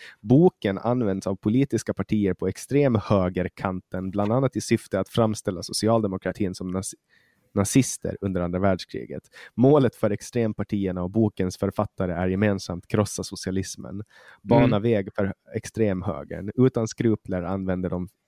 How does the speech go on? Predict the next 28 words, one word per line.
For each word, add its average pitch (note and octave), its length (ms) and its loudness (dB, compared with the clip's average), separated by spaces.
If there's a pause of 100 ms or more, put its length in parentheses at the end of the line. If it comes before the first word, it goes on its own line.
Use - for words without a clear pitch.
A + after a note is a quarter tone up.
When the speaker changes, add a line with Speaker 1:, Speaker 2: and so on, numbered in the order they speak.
Speaker 1:
eh, F2 200 -2 (120)
förlaget G2+ 580 0
genom F#2 340 -2
utgivningen F2+ 420 -4
av F2+ 60 -4
boken F#2 420 -4
Vår G2+ 180 4
historia E2+ 500 -4
för - 80 -10
syftet. - 460 -8 (420)
Dylik B2 460 6 (300)
arbetssätt G2 640 0 (520)
a-, - 200 -6
an-, G2+ 300 0 (240)
delas G#2+ 500 2
av G2 180 -2
både G#2 260 2
diktaturer G2+ 680 0
och G2 80 0
extrema F#2 440 -2
grupper F#2 320 -4
i F#2 60 0
demokratier F2 680 -6
på F#2 120 -6
både F2+ 160 -2
vänster- F2+ 320 -2
och F#2 60 0
högerkanten. F#2 560 -4